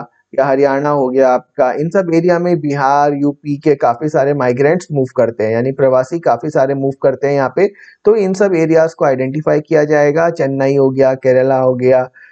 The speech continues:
ठीक है, ये, अ, तमिलनाडु हो गया, चेन्नई कह रहा हूँ, sorry, तमिलनाडु हो गया। तो इन सब areas को identify करके उन सब areas को locate किया जाएगा जहाँ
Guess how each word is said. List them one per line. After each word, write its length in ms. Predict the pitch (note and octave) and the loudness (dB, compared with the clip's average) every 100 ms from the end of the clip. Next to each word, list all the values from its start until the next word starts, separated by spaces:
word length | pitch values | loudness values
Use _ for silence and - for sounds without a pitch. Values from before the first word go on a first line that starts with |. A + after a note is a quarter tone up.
| _ D3+ | _ -4
ठीक 180 | D3 | 0
है, 120 | E3 C#3 | 0 0
ये, 160 | D#3+ D3+ | 0 0
अ, 180 | B2 C#3+ C3 | 2 -2 -2
तमिलनाडु 500 | C#3+ D#3 D#3 D3 D3 | 0 0 0 0 2
हो 120 | D3 | 2
गया, 120 | C3+ C3+ | 2 0
चेन्नई 300 | C3+ C3 C3 | 0 -2 0
कह 120 | B2 | 0
रहा 80 | A#2+ | -2
हूँ, 80 | |
sorry, 200 | A#2+ A#2 | -2 -4
तमिलनाडु 580 | A2 A#2+ C#3 C#3+ C3+ C#3+ | -4 -4 -2 0 0 0
हो 160 | D3 C#3+ | 0 0
गया। 260 | C3+ C3+ C3+ _ _ _ | 0 0 -2 _ _ _
तो 60 | F#3+ | -2
इन 160 | G3 F#3 | 0 2
सब 220 | G3+ E3+ | 0 2
areas 340 | D#3+ D#3+ D3+ | 2 2 0
को 100 | - | 0
identify 540 | C#3+ C3+ C3 C3+ B2+ B2 | 0 0 -2 -2 -2 0
करके 360 | C3+ B2 F3+ | -2 0 0
उन 200 | F#3 E3 | 0 -2
सब 220 | D#3+ - D#3 C#3 | -2 -4 -2 -2
areas 400 | C#3+ D#3 F3+ F#3+ | 2 2 0 -4
को 100 | E3 | -2
locate 360 | C3+ C3+ B2 | -2 0 -2
किया 220 | - A#2 | -2 -2
जाएगा 400 | A#2 A#2+ A#2+ D#3 | 0 2 2 0
जहाँ 240 | E3 C#3 | -2 -6